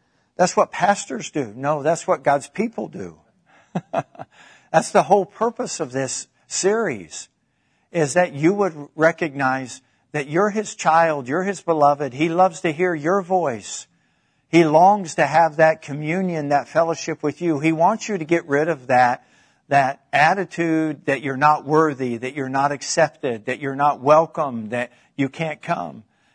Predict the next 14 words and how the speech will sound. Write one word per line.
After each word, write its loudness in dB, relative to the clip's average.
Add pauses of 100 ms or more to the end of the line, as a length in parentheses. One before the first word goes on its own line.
He, 4
he 0
wants 0
to -2
hear 0
the -4
stumbling, 0
the -6
fumbling. 0
He -4
wants -2
to -2
hear 0
the, 2